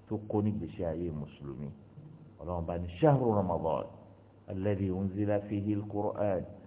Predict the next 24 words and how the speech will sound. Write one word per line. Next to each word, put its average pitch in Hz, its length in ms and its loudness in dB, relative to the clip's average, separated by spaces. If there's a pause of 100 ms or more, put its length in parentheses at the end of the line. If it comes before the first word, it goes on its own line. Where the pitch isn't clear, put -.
(320)
هدى 113 240 4 (160)
للناس 117 480 2
وبينات 120 880 2
من 120 200 -2
الهدى 117 540 2 (560)
والفرقان." 92 840 2 (580)
Ọlọ́run 87 360 -2
bá 101 100 0 (140)
dárúkọ 101 420 -2
sú-, 87 240 -8
àyà, 98 360 -2
ẹ, 92 140 -4
oṣù 85 400 -6
yìí, 80 200 -8 (480)
ó 101 100 -8 (260)
wí 101 220 0 (300)
ní 110 100 0 (100)
pàyànpàyàn 90 880 -4 (120)
nínú 101 220 -4
Al-Qur'an. 78 720 -6 (460)
Òun 85 240 -6
sì 85 160 -12
lórígun 87 540 -2
kan 87 260 -4